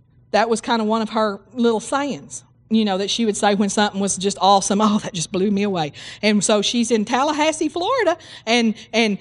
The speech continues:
and the roof come off the building while she's preaching. And she, and the, the thing was, is, uh, like,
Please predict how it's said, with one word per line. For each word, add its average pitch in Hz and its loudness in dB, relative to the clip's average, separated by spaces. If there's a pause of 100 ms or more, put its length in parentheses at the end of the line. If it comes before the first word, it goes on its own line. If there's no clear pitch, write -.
(120)
and 233 4
the 226 4
roof 494 2
come 285 2
off 277 0
the 294 0
building 339 0
while 285 4
she's 381 -2
preaching. 508 -2 (580)
And 220 2
she, 269 2 (180)
and 214 2
the, 247 2
the 262 0
thing 269 2
was, 370 0 (260)
is, 220 2
uh, 208 2
like, 214 0